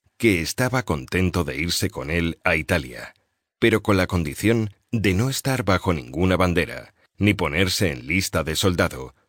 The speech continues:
por no obligarse a seguir su bandera, a pesar de que el capitán le dijo que no importaba ponerse en lista, que así gozaría de las ayudas y pagas que se diesen a la compañía,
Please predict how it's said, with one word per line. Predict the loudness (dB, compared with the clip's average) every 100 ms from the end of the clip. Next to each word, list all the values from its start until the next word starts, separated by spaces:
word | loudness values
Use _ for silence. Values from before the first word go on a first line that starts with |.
| _ _
por | 0 0 2
no | 2 2
obligarse | 0 -2 -2 0 -2 -2
a | -2
seguir | -4 -4 -4 -2
su | 0
bandera, | 2 2 0 -2 -8 -16 _ _ _
a | -2
pesar | 0 0 0 2
de | 0
que | 0
el | -2 -2
capitán | -2 0 0 -2 -6 -18 -2
le | 0 2
dijo | 0 0 -2
que | 0
no | 0 0
importaba | 0 -2 -6 -2 -2 0 -2 -4 _
ponerse | -6 -2 -2 0 -2 -4
en | -4 -4
lista, | -4 -4 -10 -12 _ _ _
que | -2 -2
así | 0 2 2 0 _
gozaría | -2 0 0 0 -2 0
de | 0
las | -2 -2
ayudas | 0 2 4 2 0 -6 _
y | -4
pagas | 0 0 0 -8 -10 -2
que | 0
se | 2 0
diesen | 0 0 0 -2 -2
a |
la | -2
compañía, | -2 0 2 0 -2 -6